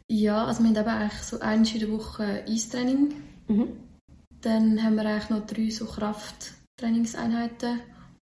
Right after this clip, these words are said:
Speaker 1: Und dann sind wir noch einmal so in der Turnhalle, wo wir, ja, so Ausdauersachen machen.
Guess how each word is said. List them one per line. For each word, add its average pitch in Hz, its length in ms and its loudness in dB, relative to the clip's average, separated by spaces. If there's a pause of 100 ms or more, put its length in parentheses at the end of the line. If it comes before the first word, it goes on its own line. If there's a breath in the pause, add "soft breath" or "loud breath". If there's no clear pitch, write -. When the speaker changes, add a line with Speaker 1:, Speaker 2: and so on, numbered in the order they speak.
Speaker 1:
Und 220 120 0
dann 220 80 0
sind 220 160 2
wir 214 80 4
noch 208 100 2
einmal 208 240 2
so 208 140 0
in 196 60 0
der 202 160 -4
Turnhalle, 208 840 0
wo 208 100 -2
wir, 196 180 0 (200)
ja, 202 200 0
so 214 120 -4
Ausdauersachen - 1200 -4
machen. 220 260 -2